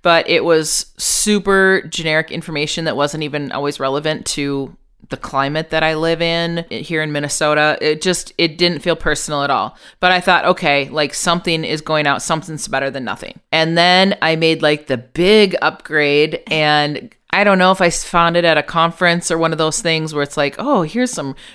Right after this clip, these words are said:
really, like, schwanky, personalized, custom emails that you can send out weekly." And I'm like, "Well, weekly's better than those monthly ones that I was sending out."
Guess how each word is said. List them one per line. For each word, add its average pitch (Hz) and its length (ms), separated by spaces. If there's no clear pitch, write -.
really, 196 380
like, 165 200
schwanky, 202 840
personalized, 190 1080
custom 190 480
emails 156 680
that 160 160
you 160 180
can 156 200
send 151 340
out 143 320
weekly." 123 640
And 160 80
I'm 147 100
like, 139 200
"Well, 202 340
weekly's 269 460
better 202 300
than 170 320
those 143 380
monthly 180 400
ones 143 260
that 143 100
I 131 60
was 131 140
sending 131 360
out." 127 300